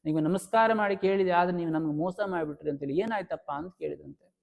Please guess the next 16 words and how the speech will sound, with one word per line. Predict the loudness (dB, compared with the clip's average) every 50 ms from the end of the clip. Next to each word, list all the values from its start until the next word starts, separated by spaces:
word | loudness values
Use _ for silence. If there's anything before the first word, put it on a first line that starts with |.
| _ _ _ _ _ _ _ _ _ _ 0
"ಇಲ್ಲ, | 4 4 4 4
ನೀವು | 4 2 0 0
ಗುಪ್ತವಾಗಿರ್ತಕ್ಕಂತಹ | 0 0 2 2 4 4 4 4 2 0 -2 -4 -4 -4 -4 -6 -4 -4 -4 -4
ಮಂತ್ರ | -2 -4 -4 -4 -2 0
ಅಂತ | 0 0 0 -2
ಹೇಳಿದ್ರಿ, | -2 0 0 0 0 0 0 0 2 2
ಅತಿ | 2 0 -2 -4
ಶೀಘ್ರವಾಗಿ | -6 -4 -4 -2 -2 -2 -2 0 -2 2 2 2 2 2 -2
ಸಿದ್ಧಿ-, | -8 -10 -6 -6 -6 -4 -2 -4 -4 -4 -6
ಸಿದ್ಧವಾಗುವಂತಹ | -10 -12 -6 -6 -2 0 0 0 0 -2 -8 -6 -6 -6 -6
ಒಂದು | -6 -6 -8
ಮಂತ್ರ | -8 -10 -8 _ -4
ಹೇಳುವಂಥದ್ದನ್ನು | -2 -2 -2 -4 -4 -10 -14 -14 -12 -12 -12 -12
ಕೂಡ | -8 -8
ಹೇಳಿದ್ರಿ | -8 -6 -4 -4 -4 -4 -4 -6
ನೀವು. | -10 -10 -10 -10 -10 -10 -12 -12